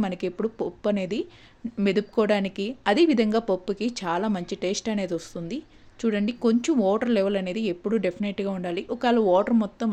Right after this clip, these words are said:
అయిపోయింది అంటే కనుక మరి కొంచెం మామూలుగా నార్మల్ వాటర్ అనేది యాడ్ చేసుకుంటే ఆ వేడికి వాటర్ అనేది చక్కగా సరిపోతుంది. పప్పు అయితే మెదిపేసి పక్కన పెట్టేసేసుకుంటున్నాను. స్టవ్ మీద ఒక బాండి పెట్టేసేసి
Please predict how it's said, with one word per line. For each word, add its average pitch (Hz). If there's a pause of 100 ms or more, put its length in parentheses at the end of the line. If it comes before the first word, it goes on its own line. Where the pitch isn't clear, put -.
అయిపోయింది 202
అంటే 175
కనుక 175 (500)
మరి 269
కొంచెం 247 (640)
మామూలుగా 220 (100)
నార్మల్ 214
వాటర్ 190
అనేది 190
యాడ్ 180
చేసుకుంటే 185 (140)
ఆ 202 (100)
వేడికి 180 (120)
వాటర్ 175
అనేది 180 (100)
చక్కగా 208
సరిపోతుంది. 180 (500)
పప్పు 185
అయితే 214 (100)
మెదిపేసి 202 (100)
పక్కన 220
పెట్టేసేసుకుంటున్నాను. 185 (360)
స్టవ్ 240
మీద 277
ఒక 247
బాండి 208
పెట్టేసేసి 190